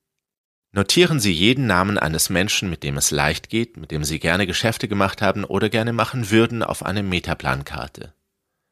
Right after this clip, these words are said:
Legen Sie die Karten auf den Boden oder einen großen Tisch.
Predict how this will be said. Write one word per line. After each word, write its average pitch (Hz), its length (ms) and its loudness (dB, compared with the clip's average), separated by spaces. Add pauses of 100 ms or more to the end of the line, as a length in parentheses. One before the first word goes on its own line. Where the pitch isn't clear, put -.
(1000)
Legen 147 260 6
Sie 98 140 2
die 82 100 0
Karten 92 400 0
auf - 140 0
den 76 160 -6
Boden 143 480 -2
oder - 260 -2
einen 78 200 -4
großen 80 440 -4
Tisch. - 420 -2